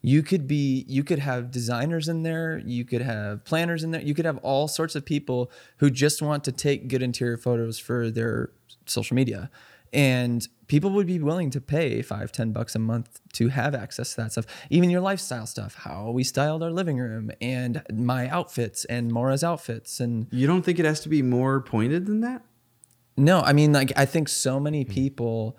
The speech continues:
Speaker 1: are willing to have, like, of course it could be off the backbone of, like, that's maybe how you start it and you pitch it, that it's interior photography and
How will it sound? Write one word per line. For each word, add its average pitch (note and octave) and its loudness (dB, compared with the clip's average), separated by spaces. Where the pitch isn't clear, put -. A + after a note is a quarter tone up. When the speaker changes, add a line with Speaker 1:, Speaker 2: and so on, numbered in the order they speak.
Speaker 1:
are B2 4
willing A#2+ 2
to A#2+ -2
have, A2+ -2
like, A2+ -2
of D3 0
course G#3 4
it E3+ -4
could D#3+ -2
be C#3+ 2
off C3+ -2
the A#2+ -2
backbone A#2 -2
of, A#2+ 4
like, B2 -2
that's - 0
maybe C3+ 2
how C3+ -2
you A#2 0
start B2+ 0
it A2+ -2
and A#2 -4
you A#2 -4
pitch - -2
it, - -8
that B2 8
it's - 2
interior B2+ 2
photography A#2 -2
and A2+ 0